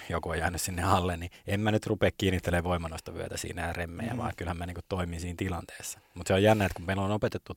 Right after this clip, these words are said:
Speaker 1: tietyt mu-, jutut, että monille on opetettu heti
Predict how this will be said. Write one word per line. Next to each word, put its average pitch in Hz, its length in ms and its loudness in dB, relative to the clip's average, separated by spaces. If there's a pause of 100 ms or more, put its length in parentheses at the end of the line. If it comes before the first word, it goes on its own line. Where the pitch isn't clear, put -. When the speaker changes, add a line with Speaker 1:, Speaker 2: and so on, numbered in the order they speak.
Speaker 1:
tietyt 117 340 0 (100)
mu-, 104 200 -2
jutut, 110 340 -2
että - 180 -4
monille 101 240 -2
on 95 100 -4
opetettu 98 440 -4
heti 95 200 -2